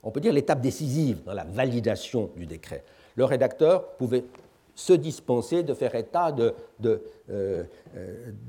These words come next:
de la procédure, euh, qui avait lieu en amont. Donc ce silence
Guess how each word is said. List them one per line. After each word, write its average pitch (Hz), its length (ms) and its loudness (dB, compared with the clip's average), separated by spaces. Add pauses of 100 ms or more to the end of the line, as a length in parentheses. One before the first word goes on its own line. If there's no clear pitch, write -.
(140)
de 113 100 -2
la 107 100 -2
procédure, 131 920 0
euh, 98 240 -2 (520)
qui 104 120 -12
avait 95 180 -10
lieu 135 380 -4 (240)
en 123 220 -2 (200)
amont. 110 300 -2 (180)
Donc 269 260 10
ce 226 120 -2
silence 254 420 0